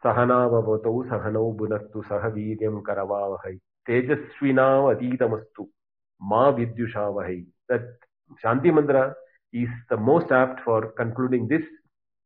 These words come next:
shota way, saying the mantra, saying that the teacher is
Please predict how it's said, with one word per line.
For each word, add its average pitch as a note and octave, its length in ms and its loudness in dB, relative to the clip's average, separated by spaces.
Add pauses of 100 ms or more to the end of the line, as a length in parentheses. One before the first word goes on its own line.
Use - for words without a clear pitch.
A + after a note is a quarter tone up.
(140)
shota A#2 420 0
way, A#2+ 340 2
saying B2 280 0
the A#2 100 2
mantra, A2+ 400 0
saying G#2+ 240 -4
that G#2 260 -2 (600)
the A2 100 -10 (160)
teacher F3 380 4
is F3+ 160 6